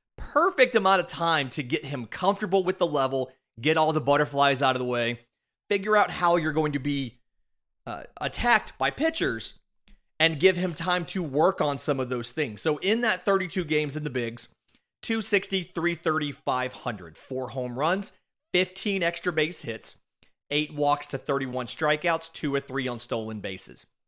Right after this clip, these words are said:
He gives you eighty grade speed, incredibly fast, at easily plus defense. Uh, the arm's a little,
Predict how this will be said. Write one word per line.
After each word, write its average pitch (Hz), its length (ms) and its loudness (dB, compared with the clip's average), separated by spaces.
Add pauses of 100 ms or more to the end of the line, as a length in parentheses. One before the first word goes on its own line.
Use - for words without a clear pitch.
(600)
He 180 140 -4
gives 151 360 0
you 160 220 -2 (560)
eighty 202 300 2
grade 143 340 2
speed, 107 460 -6
incredibly 160 760 -2
fast, 101 540 -6 (360)
at - 300 -4
easily 190 520 -4
plus 143 500 0
defense. 92 640 -12 (580)
Uh, 107 160 -6
the 151 160 -6
arm's 277 340 0
a 294 60 4
little, 277 420 2